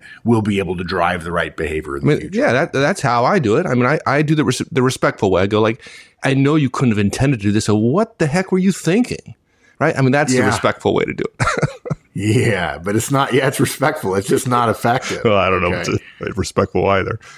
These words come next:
Speaker 1: Yeah, for one thing, the intent is always going to be good for the direct, right? The,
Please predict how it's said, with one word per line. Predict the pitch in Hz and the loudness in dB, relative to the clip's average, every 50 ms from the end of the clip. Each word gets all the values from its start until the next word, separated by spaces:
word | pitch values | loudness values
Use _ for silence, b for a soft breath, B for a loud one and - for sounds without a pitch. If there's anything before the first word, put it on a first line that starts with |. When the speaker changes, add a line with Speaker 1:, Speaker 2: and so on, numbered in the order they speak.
| B B B _ | B B B _
Speaker 1:
Yeah, | - - 131 131 123 113 101 95 92 | 0 2 2 4 4 2 2 0 -2
for | - - - 143 143 | -2 0 0 2 2
one | 156 190 226 247 247 | 2 2 2 0 0
thing, | - - 95 87 87 95 | -2 -2 -2 -2 -2 -2
the | 101 104 107 | 0 2 2
intent | 107 110 - - - 139 135 139 143 - - | 0 0 -2 -2 0 0 2 2 0 -2 -2
is | 113 104 98 | -4 -4 -4
always | - - 101 98 104 110 120 113 - | -2 0 2 2 4 2 2 0 -2
going | 104 101 | -4 -4
to | 101 | -4
be | 92 98 | -4 -4
good | 85 85 85 80 78 78 76 - | -4 -4 -6 -6 -6 -8 -12 -16
for | - - 104 | -10 -6 -6
the | 87 80 | -6 -4
direct, | 78 85 76 67 - - - - | -6 -6 -6 -8 -8 -10 -8 -4
right? | 87 78 87 95 - - | -4 -4 -4 -6 -8 -8
The, | 95 85 82 | -10 -10 -10